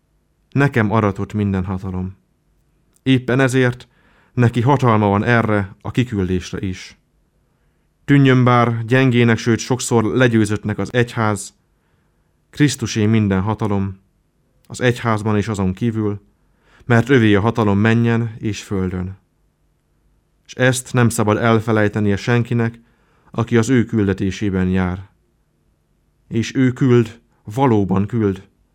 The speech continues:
Menjetek! A krisztusi küldetés egy mozgalmas és az emberek felé irányuló küldetés, ahol az első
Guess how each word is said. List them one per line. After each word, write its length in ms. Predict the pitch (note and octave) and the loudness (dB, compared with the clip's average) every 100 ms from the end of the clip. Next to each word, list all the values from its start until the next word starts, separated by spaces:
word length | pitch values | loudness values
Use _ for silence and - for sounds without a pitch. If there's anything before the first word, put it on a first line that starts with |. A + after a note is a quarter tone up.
| _ _ _ _ _ | _ _ _ _ _
Menjetek! 680 | A#2+ B2+ G#2+ F#2+ G2 F#2 _ _ _ _ _ _ _ _ _ _ - | 0 2 2 0 -4 -10 _ _ _ _ _ _ _ _ _ _ -14
A 100 | B2 | -2
krisztusi 460 | D#3+ - C3 B2 | 0 0 -2 -4
küldetés 540 | B2 D3 C3 B2 A#2 A2+ | 0 2 2 2 -2 -2
egy 100 | G#2 | 0
mozgalmas 800 | A#2+ B2 B2+ A#2+ A#2 A#2 - _ _ _ _ _ | 0 0 0 0 0 -4 -8 _ _ _ _ _
és 100 | A2 | -8
az 120 | A#2+ | -4
emberek 400 | C#3 C3 A2 G2+ | 0 2 4 2
felé 260 | - A2+ G#2 | 0 -2 -2
irányuló 580 | - A2+ F#2+ F#2+ F#2 F#2 | -2 0 2 2 0 -2
küldetés, 720 | G#2+ G2 F#2+ G2 F#2+ - - _ _ _ _ _ _ _ _ | -4 -4 -4 -6 -8 -10 -20 _ _ _ _ _ _ _ _
ahol 260 | - A2+ A2 | -4 0 2
az 140 | G#2+ | 2
első 640 | B2+ B2 B2 - C3 C3 | 2 0 0 -2 -2 -2